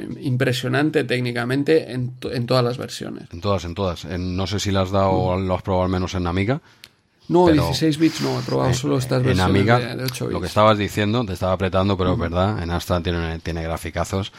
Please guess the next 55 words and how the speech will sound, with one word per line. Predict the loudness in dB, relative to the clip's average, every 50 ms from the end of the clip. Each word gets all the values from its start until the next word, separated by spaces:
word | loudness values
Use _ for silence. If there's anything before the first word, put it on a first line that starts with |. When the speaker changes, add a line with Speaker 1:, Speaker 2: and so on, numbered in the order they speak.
| -20 -20 _
Speaker 2:
sí, | -6 -2 -2 -2 -2 -4 -6
Speaker 1:
Ujú. | -8 -8 -8 -8 -12 -14 -14 -14
Speaker 2:
las | -12 -8
cosas | -8 -6 -6 -6 -4
como | -4 -4 -4 -2
son, | -2 -2 -2 -2 -4 -10 -14 -14 -18 -2 2
pero, | 4 4 4 4 2 -2 -4
pero | -4 -2 0 0 0
la | 0 0 0
de | 0
Amiga, | -2 -2 -2 0 2 2 2 0 -2
evidente, | -4 -6 -6 -6 -6 -6 -4
hablamos | -2 -2 -2 -2 -2 -2
de | -2 -2 -2
Speaker 1:
Claro. | -2 -2 -2
Speaker 2:
otra | 0 -2 -2
liga, | -2 -6 -8 -8 -6 -6 -6
¿eh? | -6 -8
Por | -10 -10
supuesto. | -8 -10 -8 -8 -10 -10 -10 -12 -14 -16 _ -10
Son | -6 -6 -4
Speaker 1:
Sí. | 0 2
Speaker 2:
todas, | 4 4 4 2
son, | 0 -4 -4 -2
tiene, | 0 4 4 4 4 4 2 0
es, | 0
se | 0 -4 -2 0 2 2
nota | 4 4 4 2
que | 2 0 -2
trabajaron | -4 -2 0 2 2 2 4 2 0 2 2 2
en | 0 2
cada | 4 4 4 4 4
conversión | 2 -2 -2 -4 -4 -6 -4 -4 -2 -2
de | -2
forma | 0 0 0 0 0
individual, | 0 -2 -4 -4 -6 -6 -6 -6 -6 -6 -8
¿no? | -8 -8 -6 -6 -6
Aquí | -6 -6 -4 -4 -2
no | 0 0
hay | 0 0 0 -2 -2
cutre | -4 -4 -4 -4 -6
Speaker 1:
Ujú. | -6
Speaker 2:
por, | -8 -8 -6 -4
¿eh? | -4 -4
Aquí | -4 -4 -4 -2 -2
en | -2 0
cada | 2 2 2 2
ordenador | 2 2 2 2 2 2 2 2 2
han | 2 0 0
sacado | -2 -2 -2 2 2 4 4 4 2 0 -4
el | -6 -4
máximo, | -4 -4 -6 -6 -8 -8 -10 -10 -14 -16 -18 -20 -20 _ _
y | 0 2 2 4 4 4 2 2 0
Speaker 1:
Ujú. | -2 -2
Speaker 2:
incluido | -4 -4 -4 -6 -6 -6 -4 -2 -2 0 0 -2 -2